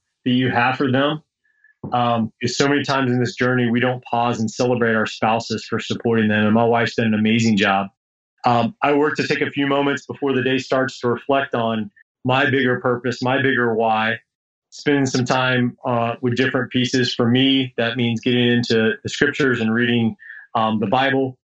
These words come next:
in the morning. And then I'm working to do that more diligently than I have. But then the other thing we do is we take our weekends and we spend time, uh, recently we've gotten into pontooning and out on lakes, just spending time in nature, because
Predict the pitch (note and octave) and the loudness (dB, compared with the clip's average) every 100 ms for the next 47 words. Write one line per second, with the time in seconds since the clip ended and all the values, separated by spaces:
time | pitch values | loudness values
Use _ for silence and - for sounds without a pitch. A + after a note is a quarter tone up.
0 | _ - C3 C3 C3 C3 C3 C3 B2 A#2+ | _ -4 0 2 2 2 0 -2 -2 0
1 | A#2+ A#2+ A#2 - _ C3 B2+ B2 E3 - | 2 2 0 -2 _ 2 4 4 2 0
2 | D3+ C#3+ D3 D#3 D#3+ - - A2 A#2+ B2 | 0 2 2 2 -2 -6 -12 -4 0 0
3 | B2 B2 C3 B2 C3 A#2+ A2 G#2 B2 C3 | 2 0 0 0 0 0 0 0 0 0
4 | E3+ - _ _ _ - C3 D3+ C#3+ D#3+ | -2 -8 _ _ _ -2 2 2 2 2
5 | E3 D3 C3+ C3 C3 A#2 A#2+ D3 E3+ D#3 | 2 2 2 2 2 2 0 2 2 2
6 | C#3 B2 B2 C3 C3+ C3+ B2 A#2 A2 _ | 0 0 0 0 0 0 2 0 -2 _
7 | - _ B2+ C3+ D3 E3 C3+ C#3+ C#3+ C3+ | -20 _ -2 0 2 0 2 0 0 0
8 | C3 - C3 B2+ A#2+ B2+ E3+ D#3 C3+ C3 | -2 -4 -4 -4 -2 -2 0 0 0 2
9 | A#2 B2+ B2+ B2 A#2+ A2+ - A#2 G2+ D3 | 2 0 0 -2 -2 -4 -4 -4 -4 -2
10 | B2 A2+ A2 _ _ - B2+ A#2 A#2+ - | 0 -2 -4 _ _ -4 -2 0 0 0
11 | C#3+ C3+ B2 C#3+ C3+ B2 - A#2+ C#3 C3 | 0 0 0 0 -2 -4 -8 -6 -2 -2
12 | B2+ C3 B2+ B2 B2 A#2+ A2+ A#2+ A#2+ A2 | 0 0 0 -2 -4 -4 -2 -2 -2 -4
13 | G2+ - _ _ - B2+ B2 A#2+ A2+ - | -6 -10 _ _ -4 0 2 2 -2 -6